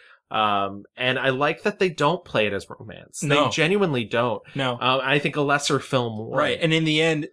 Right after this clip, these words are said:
Speaker 2: um, Beau is like, "Have you slept with him?"
Speaker 1: Yeah.
Speaker 2: And she's like, "No, but I do think of him."
Speaker 1: Yeah.
Speaker 2: And that to me is just like, my mind exploded and I was like, "This is a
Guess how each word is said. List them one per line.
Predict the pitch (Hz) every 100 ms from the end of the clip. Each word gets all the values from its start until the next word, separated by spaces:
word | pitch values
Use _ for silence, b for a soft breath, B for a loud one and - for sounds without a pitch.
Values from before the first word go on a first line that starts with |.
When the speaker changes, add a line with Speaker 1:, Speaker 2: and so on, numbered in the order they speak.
| _ -
Speaker 2:
um, | 127
Beau | 120 139 143
is | 123
like, | 117 120 117
"Have | 117 117
you |
slept | 107 151 147
with | 135
him?" | 139 139 143 _ - 113
Speaker 1:
Yeah. | 123 107
Speaker 2:
And |
she's | - 139
like, | 135
"No, | 160 160 123 131 - _ _ _ -
but | 143
I | 151
do | 175
think | 175 160 139
of |
him." | 101 117 143 _ _ -
Speaker 1:
Yeah. | 160 165 110
Speaker 2:
And | 165 160
that | 156 180
to | - 190
me | 196
is | 185
just | 170 -
like, | 147 143 - b b b b -
my | 156
mind | 143 156 214
exploded | 233 - - 151 160 165 165 165
and | 147 143
I |
was | 139 135
like, | 143 -
"This | - 147
is |
a | 160